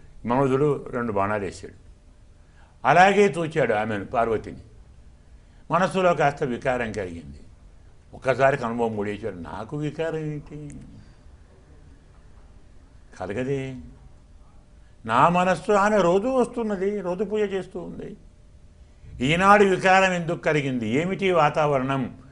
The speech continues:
ఎవరెక్కడ?" చూస్తే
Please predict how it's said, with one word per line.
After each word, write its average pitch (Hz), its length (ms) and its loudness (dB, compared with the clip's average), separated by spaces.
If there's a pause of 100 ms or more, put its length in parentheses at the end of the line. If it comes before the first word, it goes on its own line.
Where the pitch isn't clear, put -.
(120)
ఎవరెక్కడ?" 147 760 6 (720)
చూస్తే 135 640 2